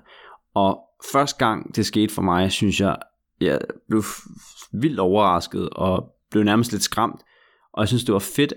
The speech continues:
at spillet kunne trække gulvtæppet væk under mig på den måde, fuldstændig, øh,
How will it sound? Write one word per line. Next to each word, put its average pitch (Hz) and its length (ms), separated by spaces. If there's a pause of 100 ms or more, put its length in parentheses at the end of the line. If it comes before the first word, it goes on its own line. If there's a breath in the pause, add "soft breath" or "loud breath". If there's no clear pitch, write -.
at 95 60
spillet 107 520
kunne 95 260 (720 loud breath)
trække 107 240
gulvtæppet 104 720
væk 107 180
under 98 200
mig 98 100
på - 60
den 101 160
måde, 92 280
fuldstændig, 98 720
øh, 87 240